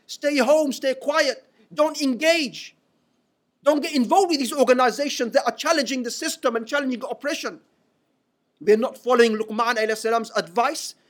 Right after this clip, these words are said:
We're not following the legacy of Prophet Muhammad alayhi salatu wasalam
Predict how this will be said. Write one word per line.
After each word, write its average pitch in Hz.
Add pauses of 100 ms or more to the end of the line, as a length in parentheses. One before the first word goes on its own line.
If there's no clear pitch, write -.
(120)
We're 220
not 240
following 247
the 226
legacy 247
of 226
Prophet 226
Muhammad 247
alayhi 226
salatu 247
wasalam 269